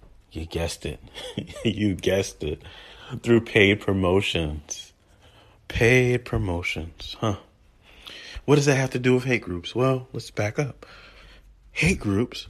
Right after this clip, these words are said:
by the Federal Bureau of Investigation,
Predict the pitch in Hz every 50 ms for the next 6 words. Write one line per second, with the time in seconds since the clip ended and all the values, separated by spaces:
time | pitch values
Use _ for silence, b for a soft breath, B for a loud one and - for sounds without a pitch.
0 | - - - - - 101 98 95 92 95 - - 143 160 - 170 185 180 156 135
1 | 117 117 123 135 139 135 131 117 104 101 98 107 - - 117 107 90 85 82 -
2 | - 95 -